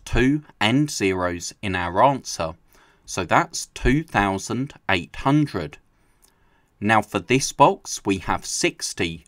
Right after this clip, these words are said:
times four, and sixty times four is two hundred and forty. Because six times four is twenty-four, then if we have one end zero in the question, we need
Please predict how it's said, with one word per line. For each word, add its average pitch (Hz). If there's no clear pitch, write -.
times 85
four, 78
and 95
sixty -
times 98
four 143
is 95
two 170
hundred 95
and 90
forty. 135
Because 110
six -
times 117
four 139
is 104
twenty-four, 139
then 95
if 147
we 170
have -
one 131
end 139
zero 92
in 95
the 85
question, 143
we 104
need 92